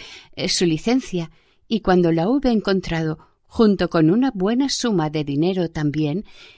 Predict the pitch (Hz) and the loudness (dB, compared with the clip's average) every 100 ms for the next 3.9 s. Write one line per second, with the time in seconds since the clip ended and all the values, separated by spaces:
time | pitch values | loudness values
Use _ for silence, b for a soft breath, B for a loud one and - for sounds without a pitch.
0 | B 214 202 190 170 175 - 254 262 180 | B -4 2 0 0 -4 -4 -2 -2 -4
1 | - 156 151 165 175 170 165 190 170 b | -6 -6 -2 0 2 0 2 0 -2 b
2 | b b - - 170 160 190 175 - 175 | b b -8 -4 0 2 2 2 0 -2
3 | 156 170 156 143 - 185 - 170 | 0 0 0 -2 -2 -2 0 -6